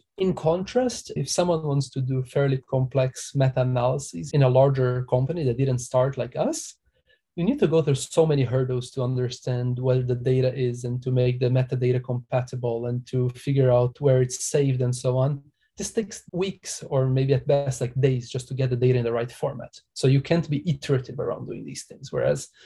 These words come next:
when you start this from the right track of, like, having your data always structured, always organized,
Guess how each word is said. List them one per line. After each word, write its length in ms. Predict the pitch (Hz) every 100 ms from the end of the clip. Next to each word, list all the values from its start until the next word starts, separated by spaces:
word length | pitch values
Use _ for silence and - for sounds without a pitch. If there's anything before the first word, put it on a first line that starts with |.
| - - _
when 140 | - 135
you 100 | 143
start 480 | - - 160 180 185
this 160 | 214
from 280 | - - 135
the 80 | 127
right 220 | 127 127
track 400 | - 123 143 156
of, 100 | 131
like, 220 | 123 123
having 320 | - 131 131 131
your 140 | 127
data 380 | 123 127 123 127 -
always 380 | - 156 160 160
structured, 640 | - - 156 - 220 220 - -
always 300 | 151 160 143
organized, 680 | 139 160 180 190 202 196